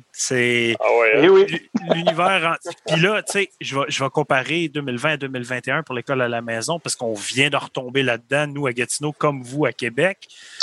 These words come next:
Speaker 3: Eh oui.
Speaker 1: Euh, c'est un horaire complet, là. Mon fils, il a comme des démarches à journée longue, pas comme l'année passée, là. C'est switché, moi, complètement. C'est pas la même game, là.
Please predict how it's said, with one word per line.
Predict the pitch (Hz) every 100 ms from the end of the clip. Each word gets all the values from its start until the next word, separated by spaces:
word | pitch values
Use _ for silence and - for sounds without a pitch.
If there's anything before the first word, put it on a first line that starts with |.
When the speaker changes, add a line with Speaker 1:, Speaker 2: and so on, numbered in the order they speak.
| -
Speaker 3:
Eh | 135
oui. | 139
Speaker 1:
Euh, | 123 123 123 123 120 120 - _ _ _ _ _
c'est | - -
un | 147 139
horaire | 135 117 147 185 - - -
complet, | - 190 127 156 175 208
là. | 170 156
Mon | 135 120
fils, | 113 - 226 208 -
il | 143
a | 147
comme | - 147 143 135
des | 127 120
démarches | 127 151 160 175 185 -
à | 127 123
journée | 120 151 165 156 135
longue, | 135 165 175 135
pas | 190
comme | 208 180 147
l'année | 131 131
passée, | 131 131 110 - 185 196
là. | 139 131 - - -
C'est | - 131
switché, | - - - 160 175 - 208 190
moi, | 175 180 -
complètement. | - 208 196 160 135 - 165
C'est | -
pas | - 175
la |
même | 165 139 127
game, | 135 156 135
là. | 117